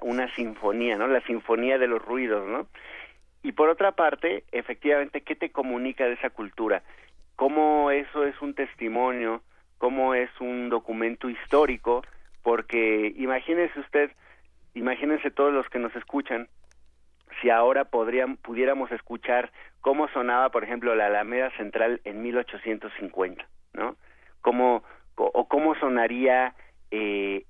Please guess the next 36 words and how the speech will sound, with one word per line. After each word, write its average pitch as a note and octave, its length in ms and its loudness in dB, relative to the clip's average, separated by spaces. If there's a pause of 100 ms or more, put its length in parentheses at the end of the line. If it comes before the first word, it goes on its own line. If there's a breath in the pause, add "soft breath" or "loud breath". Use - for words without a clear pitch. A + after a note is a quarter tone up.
(120)
el, F#2+ 560 -4
la G2+ 220 0
Plaza A#2 380 0
del A2+ 200 0
Zócalo A#2 400 0
de G2+ 60 2
la F#2+ 80 0
Ciudad A2 200 0
de G#2+ 60 -2
México G#2+ 540 -4 (500 soft breath)
en G2+ 160 -6
el G#2 120 2
año A#2+ 220 0
mil B2+ 360 -2
setecientos G#2+ 680 -6
sesenta, - 460 -10 (340)
¿no? C#3 260 -6 (640 soft breath)
Eh, A#2+ 240 2 (340)
desafortunadamente E3 960 2
no F#3+ 120 2
había F#3 180 2
una F#3 160 0
tecnología D3 600 -2
de D#3+ 120 0
grabación C#3 480 -2
que D3 100 -6
nos B2+ 220 -6
permita, C3 640 -4 (400 soft breath)
eh, G2+ 280 0
eh, A2 140 -8
que A2+ 140 -6
nos A#2 160 -6
permitiera A#2+ 500 0
hacer C3+ 220 -2
ese C#3 180 -2
registro, C#3 580 -4